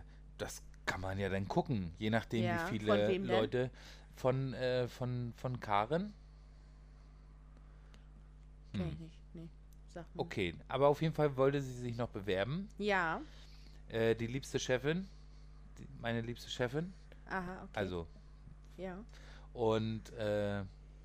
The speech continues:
Speaker 1: ja, ich bin gespannt. Äh, dann wird das von ihr auch noch kommen.
Speaker 2: Okay, also mein, äh, Chef, wie gesagt, hat sich beworben. Er hat mir dann direkt auch noch geschrieben und hat mir eine Arbeitsanweisung gegeben. Und zwar solle ich ihm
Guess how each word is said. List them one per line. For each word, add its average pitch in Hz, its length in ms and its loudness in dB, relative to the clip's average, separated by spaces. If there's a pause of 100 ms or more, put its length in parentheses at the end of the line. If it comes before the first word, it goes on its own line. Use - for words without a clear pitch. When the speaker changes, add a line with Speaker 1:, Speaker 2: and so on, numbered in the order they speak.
(120)
Speaker 1:
ja, 87 320 0
ich - 80 -16
bin 123 140 -4
gespannt. 92 540 -2
Äh, 117 80 -2
dann 113 140 2
wird 131 140 0
das 143 120 4
von 139 220 0
ihr 139 200 4
auch 135 120 6
noch 135 180 -2
kommen. 76 260 2 (280)
Speaker 2:
Okay, 240 300 0 (280)
also 247 260 6
mein, 220 360 4
äh, 185 400 8
Chef, - 280 2
wie 262 100 -6
gesagt, 233 220 4
hat 233 60 -6
sich 226 100 -10
beworben. 214 340 4
Er 202 80 2
hat - 80 0
mir 208 100 -2
dann 202 200 0
direkt 190 300 -4
auch 220 100 0
noch 214 180 -2
geschrieben 226 500 -6 (400)
und 180 220 -4
hat 196 160 -6
mir 196 100 -2
eine 165 200 -4
Arbeitsanweisung 202 680 2
gegeben. 196 360 -4
Und 175 100 -6
zwar 185 180 2
solle 185 320 0
ich - 240 -8
ihm 180 280 -4